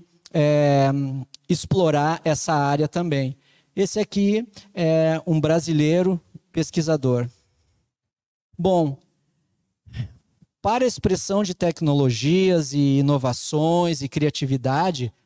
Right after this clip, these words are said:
a gente também precisa de ambientes criativos. Por isso que eu gosto tanto da, hum,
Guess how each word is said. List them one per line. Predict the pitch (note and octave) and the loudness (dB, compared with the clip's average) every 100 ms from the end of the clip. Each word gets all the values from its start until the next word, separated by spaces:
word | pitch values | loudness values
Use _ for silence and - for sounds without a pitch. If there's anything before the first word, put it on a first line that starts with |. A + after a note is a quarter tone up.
| - | -8
a | D#3 | -6
gente | E3+ F3+ | -6 -6
também | F#3+ F#3 F#3+ | -6 -6 -6
precisa | F#3 - G3 | -8 -6 -4
de | G3 A3+ - | -4 -4 -6
ambientes | F#3+ F#3 G#3 G3+ F3+ F3+ - C3 - - - - _ _ | -6 -4 -2 -2 -2 -4 -6 -6 -6 -10 -12 -16 _ _
criativos. | - D3 C3 - C3+ A2+ G#2+ - _ _ _ _ | -4 -2 -2 -4 -6 -6 -12 -16 _ _ _ _
Por | - G3+ | -4 -2
isso | G#3 A3+ - | -2 -4 -2
que | |
eu | G3+ | -2
gosto | F#3 F#3+ - | 0 -2 -4
tanto | - G#3 A#3 A3+ A3+ A3 _ - - | -2 0 0 -2 -4 -6 _ -20 -6
da, | D3+ E3 E3 D#3+ | -2 0 0 -2
hum, | D#3 D3+ | -2 -4